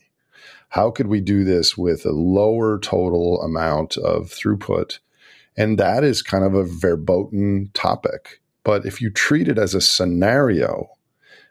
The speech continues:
this might happen. I think those Scandinavian countries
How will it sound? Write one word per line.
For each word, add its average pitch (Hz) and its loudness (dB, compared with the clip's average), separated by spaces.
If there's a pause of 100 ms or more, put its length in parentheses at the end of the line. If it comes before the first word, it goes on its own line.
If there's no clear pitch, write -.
(180)
this 120 0
might 101 0
happen. 76 -2 (400)
I 98 2
think 139 -2
those 95 0
Scandinavian 95 0
countries 131 0